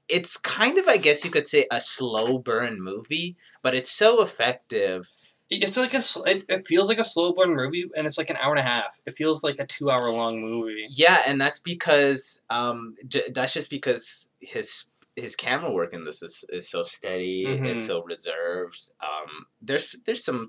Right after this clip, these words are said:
Speaker 1: like, quote unquote fancy shots. Um, another one of my favorite shots in the film is when Michael, I guess, first lays eyes on, uh,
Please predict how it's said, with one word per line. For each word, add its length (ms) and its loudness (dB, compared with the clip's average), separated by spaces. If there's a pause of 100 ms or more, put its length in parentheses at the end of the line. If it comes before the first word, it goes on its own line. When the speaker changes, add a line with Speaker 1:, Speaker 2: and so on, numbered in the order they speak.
(140)
Speaker 1:
like, 280 -6
quote 180 -10
unquote 320 -8
fancy 400 -6
shots. 680 -6 (380)
Um, 400 -8
another 300 -4
one 160 -6
of 40 -10
my 120 -8
favorite 320 -8
shots 260 -6
in 60 -12
the 240 -12
film 280 -8
is 140 -12
when 300 -8 (500)
Michael, 440 -6
I 80 -4
guess, 200 -6
first 300 -8
lays 320 -6
eyes 340 -4
on, 160 -14 (240)
uh, 340 -6